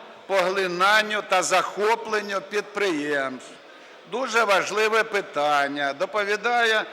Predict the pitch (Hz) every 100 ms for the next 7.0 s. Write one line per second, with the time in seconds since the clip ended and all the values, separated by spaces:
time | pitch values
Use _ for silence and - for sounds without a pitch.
0 | - - - 165 254 - 226 214 196 196
1 | 170 190 190 185 180 180 180 190 190 190
2 | 170 - 185 196 190 170 180 175 170 175
3 | 165 156 143 147 139 - 190 220 233 -
4 | 240 262 240 - - - - - 165 190
5 | 170 185 233 226 214 170 151 143 185 196
6 | 190 185 196 151 143 139 131 127 131 127